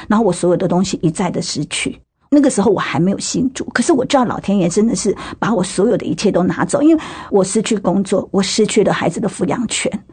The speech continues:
我什么都没有，一夕之间，我所有的努力，我以前的价值信念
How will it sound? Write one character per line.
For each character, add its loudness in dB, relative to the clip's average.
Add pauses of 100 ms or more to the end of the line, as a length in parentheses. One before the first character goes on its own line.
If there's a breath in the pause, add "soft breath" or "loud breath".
(360 loud breath)
我 2
什 -2
么 2
都 0
没 2
有， -2
一 4
夕 0
之 0
间， 2 (180 loud breath)
我 4
所 2
有 4
的 0
努 2
力， 2
我 4 (120)
以 0
前 -2
的 2
价 0
值 -4
信 -2
念 -4